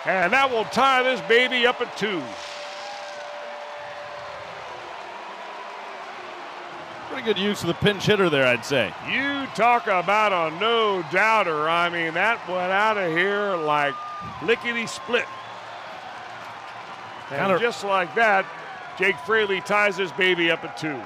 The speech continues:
Speaker 2: Kinda reminds you of that ball he hit in Pittsburgh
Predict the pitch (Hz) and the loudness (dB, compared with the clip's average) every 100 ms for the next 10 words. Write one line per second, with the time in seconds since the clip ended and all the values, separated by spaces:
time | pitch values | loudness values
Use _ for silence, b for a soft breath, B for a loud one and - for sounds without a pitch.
0 | - 160 185 156 151 160 151 147 143 135 | -2 0 4 4 6 4 4 4 4 6
1 | 151 165 156 135 156 156 131 117 190 - | 8 8 8 6 6 4 2 2 0 2
2 | 160 127 | 0 0